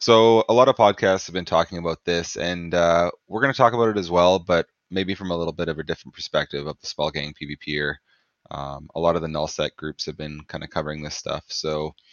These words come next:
uh, tonight on the show, we're just gonna basically talk about, uh, Blackout, a brief intro to what it is, and kind of our initial thoughts on it. We both have been, uh, you know, out flying and, and P V P ing in it, so we'll get into that.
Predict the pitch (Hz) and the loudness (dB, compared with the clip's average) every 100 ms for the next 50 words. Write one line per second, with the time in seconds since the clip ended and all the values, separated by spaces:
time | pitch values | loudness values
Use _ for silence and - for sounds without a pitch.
0 | - _ _ _ - 82 - 95 95 95 | -20 _ _ _ 0 0 2 0 0 0
1 | 90 92 87 95 87 80 - 85 80 80 | -2 0 0 -2 -4 -6 -6 -4 -4 -4
2 | 80 - 78 - 82 80 80 80 80 80 | -8 -8 -10 2 2 2 -2 0 2 0
3 | 80 78 78 76 73 71 71 _ _ - | -4 -2 2 2 2 -2 -6 _ _ 2
4 | 80 - 85 82 - _ _ 73 - 85 | 2 4 0 0 -4 _ _ -12 -8 -6
5 | 87 90 87 90 82 82 80 85 101 110 | -4 -6 -4 -4 -2 -2 0 0 0 -2
6 | - - 78 76 - 78 76 76 76 76 | -8 -6 -6 -8 -6 -4 -2 -2 -2 -2
7 | 76 80 - 78 - 78 80 - 107 113 | -4 -8 -6 -6 -4 -4 -4 -4 -6 -4
8 | 131 - _ _ _ _ _ _ 90 78 | -6 -12 _ _ _ _ _ _ -6 -2
9 | 87 - 82 85 82 80 80 78 76 73 | -2 -2 -8 -6 -4 -6 -6 -6 -6 -6
10 | 71 - _ _ - 85 69 82 - 85 | -10 -14 _ _ -10 -4 -2 -4 -2 0
11 | 82 85 85 80 71 82 85 78 - 87 | 2 2 -2 -8 -8 -10 -8 -10 -10 -10
12 | 87 90 104 - - 76 76 78 78 76 | -6 -6 -8 -8 -8 -8 -8 -10 -10 -8
13 | 71 76 101 | -2 0 0